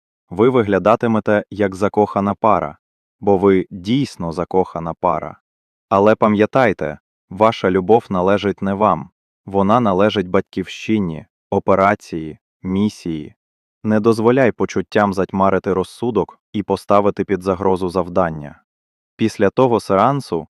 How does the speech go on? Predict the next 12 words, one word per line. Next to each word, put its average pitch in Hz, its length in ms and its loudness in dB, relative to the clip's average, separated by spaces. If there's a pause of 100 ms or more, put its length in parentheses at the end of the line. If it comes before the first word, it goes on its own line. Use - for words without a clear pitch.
(140)
Олена 120 380 2
і 101 60 2
Дмитро 98 360 0
повернулися 101 640 0
до 90 120 -2
свого 95 320 0
котеджу 107 640 -2 (280)
і 101 140 0
вперше 135 480 0
за 98 140 0
чотири 101 420 0
місяці 113 640 -2